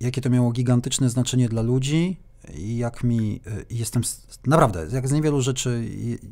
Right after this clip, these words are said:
cieszę się, że to udało mi się zrobić w życiu, że, że oni zobaczyli, że aha, czyli to są, zobaczyłem w tobie siebie.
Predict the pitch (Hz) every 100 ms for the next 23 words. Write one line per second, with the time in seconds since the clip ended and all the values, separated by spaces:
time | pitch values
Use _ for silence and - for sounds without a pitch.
0 | 110 - 135 127 123 120 117 120 113 127
1 | 117 110 - 113 113 107 101 104 104 104
2 | 110 - - - - - - - - 123
3 | 123 131 127 120 120 - 120 113 113 -
4 | - - - 131 110 92 110 107 120 -
5 | 123 120 - - 107 127 131 - 160 151
6 | 143 127 - - 156 156 151 135 - 127
7 | 95